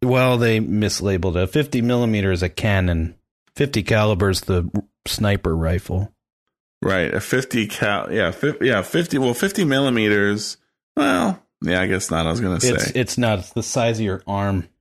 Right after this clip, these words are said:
Speaker 1: It's fucking crazy.
Speaker 2: So, yeah, anyway, yeah, they fire it at a target, which was a steel plate a hundred yards away.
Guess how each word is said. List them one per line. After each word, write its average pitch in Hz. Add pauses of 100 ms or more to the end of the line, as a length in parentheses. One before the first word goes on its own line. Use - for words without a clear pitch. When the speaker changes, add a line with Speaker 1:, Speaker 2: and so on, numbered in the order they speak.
(920)
Speaker 1:
It's -
fucking 98
crazy. 95 (340)
Speaker 2:
So, 101
yeah, 95 (340)
anyway, 101
yeah, 107
they 95
fire 113 (720)
it -
at 98
a 101
target, 104
which -
was 101
a 101
steel 107
plate 107
a 95
hundred 98
yards 95
away. 92